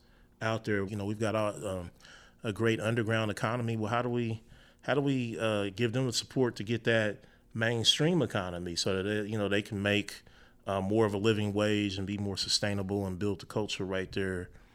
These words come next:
uh, in our community? You know, we have so much history and, and, um, multiculturalism in our, in our community that I think we, we just have to, it ha-, has to be, uh, cultivated.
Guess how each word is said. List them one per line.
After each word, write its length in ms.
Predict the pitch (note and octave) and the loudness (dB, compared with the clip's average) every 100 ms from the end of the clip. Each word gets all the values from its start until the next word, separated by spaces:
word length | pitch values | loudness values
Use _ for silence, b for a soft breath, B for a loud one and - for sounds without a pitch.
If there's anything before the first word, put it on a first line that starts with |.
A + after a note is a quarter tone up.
| b b _ G#2 | b b _ -6
uh, 200 | F#2 F#2 | -4 -4
in 160 | F#2+ F#2+ | -4 -4
our 120 | F2+ | -6
community? 500 | - G2 C3 A2 F#2+ | -6 -2 0 0 -2
You 80 | B2 | -2
know, 60 | |
we 120 | A#2 C3+ | 0 2
have 200 | B2+ A#2+ | 4 2
so 120 | B2+ | 2
much 340 | B2+ A#2 - | 0 0 0
history 600 | C3+ C3 - B2+ B2 A#2 | 2 2 0 0 2 2
and, 160 | G#2 G2+ | 0 0
and, 280 | A2 G#2+ G#2 | 0 0 0
um, 480 | G2+ G2 F#2+ F#2 - B B B B - | -2 -2 -6 -8 -14 B B B B -2
multiculturalism 1400 | A#2+ B2+ A#2 G2+ C3+ C3 - G#2+ G#2+ G#2 G2+ G#2 G2+ - | 0 2 0 4 2 2 0 0 0 0 -2 -2 -4 -6
in 140 | G#2 | -4
our, 120 | G2+ G2 | -4 -6
in 120 | G2+ | -6
our 120 | G2 | -6
community 560 | - G2 A2 G#2+ G2+ G2+ | -6 -4 -2 0 0 0
that 320 | G2 F#2 F#2 - | 0 0 -2 -6
I 80 | F#2 | -8
think 280 | - G2+ F#2+ | -6 -8 -6
we, 160 | G#2 G2 | -6 -4
we 140 | G2 | -6
just 300 | F#2 G#2 - | -4 -2 0
have 260 | G2+ F#2+ - | -2 -4 -8
to, 360 | G#2+ F#2+ F2 - b b b b b b b b b b - - - | -6 -6 -8 -14 b b b b b b b b b b -20 -20 -8
it 120 | A2+ | 0
ha-, 240 | A#2 A#2+ | 2 2
has 260 | A2+ C#3 - | 0 0 0
to 80 | B2+ | -2
be, 380 | A#2 A2+ G#2+ G#2+ | 0 0 -2 -4
uh, 220 | G#2 F#2+ | -4 -4
cultivated. 680 | - C3+ C3 F#2+ F2 - - | 2 2 2 -8 -8 -12 -18